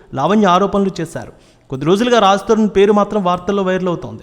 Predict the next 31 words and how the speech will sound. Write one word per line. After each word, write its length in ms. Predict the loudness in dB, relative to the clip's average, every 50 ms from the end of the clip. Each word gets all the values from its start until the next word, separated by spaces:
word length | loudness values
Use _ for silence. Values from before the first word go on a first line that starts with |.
| -18 -4 -2
దీనికి 280 | 0 0 0 0 0
తోడు 140 | -2 0 0
ఈ 40 | 0
మధ్యనే 520 | 0 -2 -2 -2 0 0 0 -2 -4 -6 -6
లావణ్య 340 | -4 -2 0 0 0 0
ఆత్మహత్యాయత్నం 840 | 0 0 -2 -2 0 -2 -2 -2 -2 -2 -4 -4 -2 -2 -4 -4 -2 -2
చేయడం, 200 | -4 -4 -4 -6 -6 -10 -18 -20 -20 _ _ _ -2
సమయానికి 520 | 0 2 4 4 4 4 4 2 2 2
నార్సింగ్ 380 | 2 2 2 2 0 0 -2 -2 0
పోలీసులు 260 | -2 -4 -4 -4 -4
అక్కడికి 280 | -4 -4 -4 -6 -6 -6
వెళ్లి 380 | -6 -4 -4 -6 -8 -8 -12 -18 -14 -10
ఆ 80 | -10 -10
ప్రయత్నాన్ని 540 | -6 -6 -6 -6 -6 -4 -2 -2 -2 0 -2
విరమింపచేయడంతో 720 | -4 -4 -4 -4 -4 -4 -4 -6 -6 -4 -4 -4 -4 -4
బతికిపోయింది. 720 | -6 -6 -8 -6 -8 -8 -8 -10 -10 -10 -12 -14 -16 -20 -20 _ _ _ _ _ _ _ -8
ఈ 40 | -2
ఘటనతో 380 | -2 0 2 2 4 4 4
లావణ్యపై 520 | 4 2 2 2 2 2 0 0 -2 -4 -4
జనాలకు 420 | -2 -2 0 0 0 -2 -2 -2
మరింత 340 | -2 -2 -2 -2 -4 -4 -6
సింపతి 360 | -4 -4 -6 -6 -4 -6 -6
పెరిగింది. 460 | -8 -8 -8 -8 -10 -12 -12 -16 -18 -20 _ _ _ _ -10
తాజాగా 500 | -8 -4 -4 -2 0 0 0 0 -2 -10 -18 -20 -16 -8 0
రాజ్ 320 | 2 2 2 2 2 2
తరుణ్ 180 | 4 4 4 4
కేసులో 360 | 4 4 2 2 0 -2 -2
మరో 280 | -2 0 -2 0 0 -2
ట్విస్ట్ 400 | -2 -2 -6 -6 -6 -6 -4 -2
వెలుగులోకి 460 | 0 0 0 0 -2 -4 -4 -4 -4
వచ్చింది. 520 | -6 -6 -6 -6 -4 -4 -4 -6 -8 -14